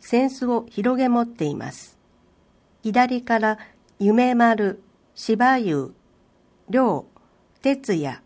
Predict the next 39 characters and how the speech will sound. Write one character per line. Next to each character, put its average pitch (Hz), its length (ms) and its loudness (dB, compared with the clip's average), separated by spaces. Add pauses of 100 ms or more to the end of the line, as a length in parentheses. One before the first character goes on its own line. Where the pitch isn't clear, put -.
(480)
利 202 100 -2
光、 202 680 -4 (640)
虫 208 340 0
眼 254 160 0
鏡。 139 340 -4 (640)
写 208 220 -4
真 247 320 -4 (100)
終 165 120 -4
わ 160 180 -4
り。 147 180 -12 (1600)
佐 233 220 2
野 277 160 2
勇 226 280 2
斗、 - 280 -8 (600)
岡 247 280 -2
崎 269 240 -4
市 170 180 -6
出 196 160 -4
身 226 380 -2
の 214 280 0
俳 226 340 0
優、 214 300 0 (120)
ボ 214 180 0
ー 226 60 -12
カ 208 180 -4
ル、 185 220 -8 (640)
ダ 226 160 4
ン 269 60 0
ス 262 120 -6
ユ 254 160 -2
ニ 165 180 0
ッ - 40 -20
ト - 360 -8
ミ 247 140 0
ル 240 140 0
ク 147 280 -4
メ 196 140 0
ン 160 160 -2
バ 127 240 -8